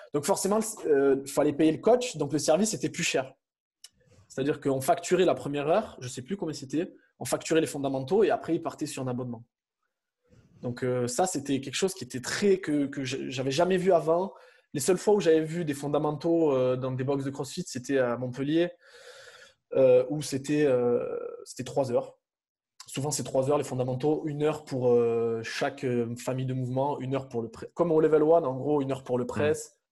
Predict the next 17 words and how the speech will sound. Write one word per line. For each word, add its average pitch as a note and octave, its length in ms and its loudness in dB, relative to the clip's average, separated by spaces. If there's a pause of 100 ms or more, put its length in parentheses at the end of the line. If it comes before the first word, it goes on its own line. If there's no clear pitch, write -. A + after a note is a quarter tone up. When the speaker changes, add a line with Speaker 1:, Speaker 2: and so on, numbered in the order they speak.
(180)
Speaker 1:
une B2+ 120 -6
heure C3 120 -6
pour B2+ 120 -2
le A#2+ 100 0
deadlift, B2 400 -4
une B2 100 -4
heure A#2+ 100 -10
pour A#2+ 100 -12
le A2+ 60 -10
squat. - 340 -2 (240)
Là, D3 80 2
Speaker 2:
Mhm. D3 60 0
Speaker 1:
c'était G2+ 140 -10
carrément C3+ 360 -2
un B2+ 80 -2
mois, A#2+ 240 -6
quoi. - 140 -20